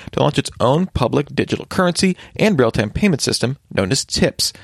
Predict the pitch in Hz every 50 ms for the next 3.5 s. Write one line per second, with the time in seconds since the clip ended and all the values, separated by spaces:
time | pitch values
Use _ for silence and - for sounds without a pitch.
0 | - - - - - - - - 104 - 113 131 - - 156 - 135 117 113 131
1 | 131 120 117 107 - - - 110 - - 143 143 160 - - 139 110 110 117 -
2 | - - - - - 143 - - - - 202 202 - 196 196 202 196 196 190 190
3 | 185 165 143 110 - 113 107 110 -